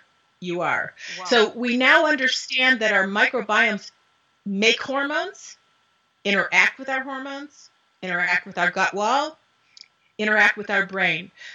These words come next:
Speaker 1: The brain and the gut are intimate because they come from the same exact tissue. When the fetus is developing, there's a tissue called the neural crest, and it basically just splits in half.
Speaker 2: Mm-hmm.
Speaker 1: Same tissue, and half goes up and makes the brain,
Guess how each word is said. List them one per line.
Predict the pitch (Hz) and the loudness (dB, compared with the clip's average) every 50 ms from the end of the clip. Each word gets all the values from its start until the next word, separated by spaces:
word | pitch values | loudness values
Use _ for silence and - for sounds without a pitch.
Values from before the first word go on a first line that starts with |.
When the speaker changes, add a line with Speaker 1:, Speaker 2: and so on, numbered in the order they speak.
| - _ | -10 _
Speaker 1:
The | 196 185 | -6 -6
brain | - 190 208 233 247 302 339 | -4 2 4 4 4 4 4
and | 359 311 269 | 2 0 0
the | 214 | -2
gut | 180 - 233 247 254 220 - | -2 0 2 4 4 4 4
are | 175 196 185 - | 2 0 -2 -2
intimate | 214 233 269 - 247 226 196 196 - | -2 -4 -6 -6 -6 -6 -6 -6 -6
because | 196 185 - 226 190 | -10 -8 -4 -4 -2
they | - 190 | -2 -2
come | 180 - - 233 220 | -2 0 -2 -2 0
from | 220 240 208 | 0 -2 -2
the | 185 180 | -2 -2
same | - - 220 214 226 | -2 0 0 2 2
exact | 226 214 - - 175 180 180 - | 0 -2 0 2 2 2 0 -2
tissue. | - 190 - - - 160 131 - _ _ _ _ _ _ _ _ _ _ _ - - - - | -6 -4 -4 -4 -4 -4 -8 -12 _ _ _ _ _ _ _ _ _ _ _ -20 -20 -12 -6
When | - 208 214 | -2 0 2
the | 214 208 | 2 0
fetus | - - 294 294 349 330 349 339 - | 0 0 2 2 4 4 2 0 0
is | 240 208 - | -4 -4 -2
developing, | - 202 196 214 208 240 247 247 - 208 180 180 190 | -2 0 4 4 4 4 4 2 0 -2 -4 -4 -2
there's | 190 180 185 175 - | 0 0 0 0 -2
a | 185 | -6
tissue | - - 247 262 - - - 269 | -6 -4 -4 -2 -2 -2 -4 -4
called | 233 - 233 208 202 196 | -2 2 4 4 4 4
the | 190 | 2
neural | 190 190 208 214 214 214 202 190 | 2 4 4 4 4 4 2 0
crest, | 190 - - - 208 190 160 - - - - - - - - _ _ _ _ _ - - - - - | -2 -4 -2 2 2 2 2 2 -2 -6 -12 -16 -16 -18 -20 _ _ _ _ _ -20 -20 -20 -14 -4
and | - 208 208 | -2 0 0
it | 202 185 - - | 0 -2 -2 0
basically | 220 226 294 - - 311 - 254 226 | 0 0 0 0 -4 -10 -8 -8 -6
just | 202 214 208 214 - | -6 -6 -8 -8 -10
splits | - - 208 196 - - 240 | -8 -6 -6 -6 -4 -6 -6
in | 233 | -6
half. | 254 285 311 294 - - - - _ _ _ _ _ _ _ | -2 0 2 2 2 0 -4 -8 _ _ _ _ _ _ _
Speaker 2:
Mm-hmm. | 196 196 185 233 269 - | -20 -20 -20 -20 -20 -12
Speaker 1:
Same | - - 196 220 269 | -4 -2 -2 -2 -2
tissue, | - - 247 233 - - 170 151 156 202 - _ _ _ _ _ _ _ _ _ _ _ - | -2 -4 -4 -4 -4 -6 -8 -8 -10 -12 -18 _ _ _ _ _ _ _ _ _ _ _ -6
and | 190 208 | -2 0
half | 226 214 214 233 | 2 2 2 2
goes | - 254 247 - | 0 -4 -6 -4
up | 220 214 214 214 | -4 -4 -4 -6
and | 220 202 | -6 -6
makes | 202 202 226 - - - | -6 -6 -6 -8 -12 -16
the | 190 | -12
brain, | 190 180 196 196 175 160 160 185 214 | -8 -4 -2 -2 -2 -2 -4 -8 -12